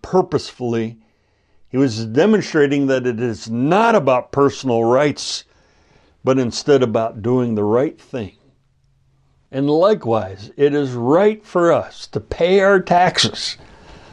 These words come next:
so we're not a stumbling block to the world. Our concern should be the same as our Lord's, that we don't want to cause other people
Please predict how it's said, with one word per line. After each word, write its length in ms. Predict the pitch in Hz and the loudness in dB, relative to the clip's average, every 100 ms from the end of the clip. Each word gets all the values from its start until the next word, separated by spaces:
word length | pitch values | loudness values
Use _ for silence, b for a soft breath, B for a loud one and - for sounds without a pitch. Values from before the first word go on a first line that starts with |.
| B | B
so 180 | - 175 | -2 2
we're 400 | 165 165 208 240 | 2 4 4 4
not 240 | 208 180 165 | 2 0 -2
a 60 | |
stumbling 640 | - - 180 185 165 139 110 | -6 -4 -2 0 2 2 2
block 340 | 120 117 - | 0 -2 -8
to 120 | - | -4
the 100 | 127 | -2
world. 460 | 120 135 139 104 - _ _ _ _ _ _ _ - | 2 4 4 2 -6 _ _ _ _ _ _ _ -4
Our 180 | 175 214 | -2 0
concern 600 | 233 196 - 180 185 185 | 0 0 0 2 2 2
should 220 | - 143 | -2 0
be 140 | 170 | 2
the 120 | 185 165 | 2 0
same 400 | - 190 190 190 | -2 0 0 0
as 140 | 165 | 0
our 140 | 175 | 0
Lord's, 540 | 165 156 185 175 117 117 | 2 4 4 2 0 -2
that 180 | 143 139 | -2 2
we 160 | 196 | 2
don't 220 | 240 185 | 4 2
want 180 | 156 180 | 2 0
to 60 | 151 | -4
cause 480 | - 165 175 165 135 | -4 0 0 0 2
other 260 | 175 170 | 2 2
people 480 | 131 175 170 85 80 | 0 0 0 -4 -20